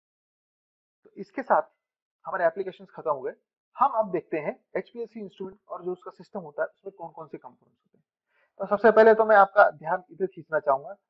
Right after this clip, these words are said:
ये एक typical gas chromatography machine का, अ, ये है, image है। हाँ, तो चलिए देखते हैं। आप यहाँ पर देख सकते हैं, ये system है sample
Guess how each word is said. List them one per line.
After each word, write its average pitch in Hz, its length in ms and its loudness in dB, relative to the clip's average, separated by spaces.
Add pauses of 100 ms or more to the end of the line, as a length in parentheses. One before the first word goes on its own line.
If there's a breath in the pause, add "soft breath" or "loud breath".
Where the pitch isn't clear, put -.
(140)
ये 185 80 -6
एक - 180 -8
typical 208 400 -4 (400)
gas 160 240 -2
chromatography 190 500 -6
machine 165 380 -16
का, 156 320 2 (640)
अ, 131 400 -6 (520)
ये 175 120 -4
है, 180 200 -10 (2000)
image 175 260 -6
है। 170 180 -14 (460)
हाँ, 135 320 0 (180)
तो 185 60 -8
चलिए 202 240 0
देखते 131 300 -8
हैं। 117 140 -20 (500)
आप 190 240 -12
यहाँ 196 120 -4
पर 196 140 -2
देख 180 180 -6
सकते - 280 -10
हैं, 208 280 -10 (100)
ये 170 60 -12
system 180 420 -4
है 190 120 -6
sample 175 560 -2